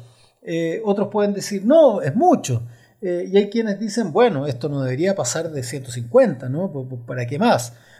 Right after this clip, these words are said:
Bueno, como les he dicho otras veces, la convención va, la Constitución va a tener los artículos que va a tener, punto. Porque es lo que va a resultar de la deliberación de los ciento cincuenta y cuatro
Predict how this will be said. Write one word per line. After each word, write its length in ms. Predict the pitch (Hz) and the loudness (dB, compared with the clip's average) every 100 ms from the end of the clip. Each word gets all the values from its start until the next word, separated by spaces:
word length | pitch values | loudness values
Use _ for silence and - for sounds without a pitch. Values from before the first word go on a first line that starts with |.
| _ | _
Bueno, 440 | 311 302 285 - - _ _ | 4 6 4 -2 -18 _ _
como 280 | 208 202 214 | 4 6 4
les 120 | 196 | 2
he 40 | |
dicho 200 | 214 208 | -2 -2
otras 220 | 220 214 202 | 0 0 2
veces, 240 | 196 226 | 0 2
la 100 | 202 | 2
convención 680 | 190 165 160 131 170 180 196 _ 151 | 2 0 -2 -4 -4 -4 -6 _ -4
va, 400 | 143 170 170 170 | 2 4 4 0
la 160 | 156 | -4
Constitución 680 | 156 123 175 147 - 185 180 | -6 -8 -8 -6 -2 0 4
va 100 | 185 | 6
a 80 | 185 | 6
tener 380 | 185 165 165 165 _ _ | 2 0 -2 -4 _ _
los 160 | 165 139 | -2 -2
artículos 680 | 156 - 147 165 165 - _ _ | -4 -6 -4 -2 -2 -6 _ _
que 140 | 165 | 2
va 140 | 151 160 | 6 6
a 80 | 156 | 4
tener, 380 | 131 113 - - | -2 -4 -8 -10
punto. 380 | - 131 117 - - | -2 0 -2 -6 -12
Porque 260 | - 120 156 | -8 -4 -4
es 80 | 156 | -2
lo 120 | 151 | -4
que 100 | 151 | 2
va 100 | 160 | 4
a 40 | |
resultar 680 | 156 120 135 120 175 208 180 | 4 0 -6 2 4 4 2
de 220 | 170 190 | -2 0
la 160 | 190 170 | 0 0
deliberación 800 | 165 220 220 202 190 - 185 190 | 2 0 0 -2 -2 -4 -6 -6
de 80 | 156 | -8
los 140 | 123 | -8
ciento 200 | 170 156 | -10 -12
cincuenta 320 | 165 156 151 | -12 -10 -10
y 80 | 143 | -2
cuatro 380 | 165 160 170 | 2 2 0